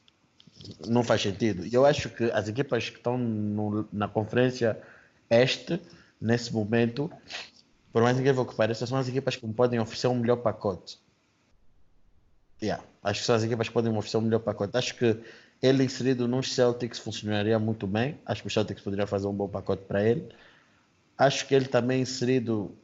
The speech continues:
epá, mas eu aí não acredito muito. Acho que os Hawks também poderiam ir atrás dele,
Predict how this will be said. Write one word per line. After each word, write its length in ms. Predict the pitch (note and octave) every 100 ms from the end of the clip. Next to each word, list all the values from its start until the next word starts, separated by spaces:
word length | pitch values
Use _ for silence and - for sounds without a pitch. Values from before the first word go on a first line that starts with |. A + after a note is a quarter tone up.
| _ -
epá, 260 | A2+ A2
mas 260 | F#2+ G2+ F#2+
eu 160 | A#2
aí 260 | A2 G#2+ A2
não 140 | G#2
acredito 480 | G#2+ G2+ G2 G2+ G2
muito. 240 | G2 G2 A2
Acho 180 | A2 -
que 100 | G#2
os 160 | G2 F2+
Hawks 340 | A2+ A2+ -
também 240 | G#2 G#2+
poderiam 400 | G#2+ G#2 F#2+ A2
ir 140 | G#2+ G#2
atrás 420 | G2 G#2 G#2+ G2+
dele, 420 | G2 A2+ B2 -